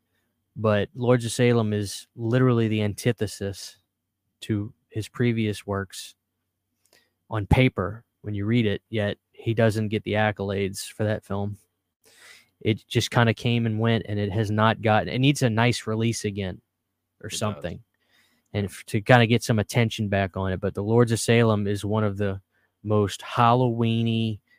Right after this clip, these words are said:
Speaker 1: creepy movies. Salem, Massachusetts. Incredible movie. Incredible movie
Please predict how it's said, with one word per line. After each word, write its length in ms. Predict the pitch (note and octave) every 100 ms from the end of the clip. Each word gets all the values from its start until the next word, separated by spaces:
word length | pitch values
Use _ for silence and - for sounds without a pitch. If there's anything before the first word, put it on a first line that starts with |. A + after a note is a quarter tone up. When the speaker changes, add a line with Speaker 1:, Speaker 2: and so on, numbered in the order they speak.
| _
Speaker 1:
creepy 480 | - - B2 A2+ A#2
movies. 800 | A2 G#2+ G#2+ G#2+ G#2+ G2+ - - _ _ _ _ _ _ _ _ _ _ _ _
Salem, 420 | - A#2+ A2+ A2+
Massachusetts. 1080 | A2+ G#2+ - - A2 G2+ G#2 F2 - - - _ _ _ _ _ _ _
Incredible 600 | A2 - C3+ B2+ G#2+ G2
movie. 400 | F#2 F#2 F#2 -
Incredible 580 | G#2+ A2 - B2+ A#2+ G#2
movie 460 | F#2 F2+ F2 F2+